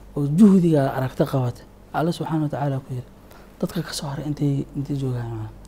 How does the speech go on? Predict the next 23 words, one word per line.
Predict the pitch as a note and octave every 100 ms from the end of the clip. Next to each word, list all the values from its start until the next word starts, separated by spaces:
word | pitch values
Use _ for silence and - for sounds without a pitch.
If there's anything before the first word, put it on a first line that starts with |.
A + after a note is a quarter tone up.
| - - -
Nabi | F#3 F#3
calayhi | D3 E3 D#3
salaam | D#3 D3+ C#3+
aa | C#3
lo-, | C#3+ -
lo-, | B2+ A#2 -
sidoo | A#2 E3 D3
kale | C#3 C3
Ilaah | C3+ D3 C3+
ku | D#3+
yidhi, | C#3+ B2 A2+ - - - - - - -
"لئن | - - D#3 -
أشركت | C#3+ - C#3+ - - - - - - - - -
ليحبطن | - B2 A2 A#2+ B2+ C3 D3 D#3 D3
عملك." | G#2 A#2+ A#2+ A2 - - - - - - - - - - -
Marka | D#3 - D#3
khatartaas | - - - C#3 C#3+ C#3 C3 B2
ayuu | - C3+ B2 A#2+
leeyahay. | C3+ C3 B2 C3+ - - - - -
Allah | D3 D#3
wuxuu | C#3+
ku | C#3 D3
tilmaamay | C#3+ C3 B2 A#2+ C3+